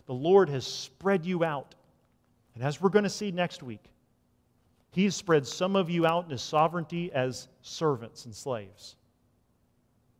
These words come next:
And here's how you're directed to respond.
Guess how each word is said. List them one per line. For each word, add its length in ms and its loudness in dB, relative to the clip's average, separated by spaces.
And 80 -4
here's 300 4
how 80 -4
you're 180 2
directed 540 0
to 80 -8
respond. 540 -10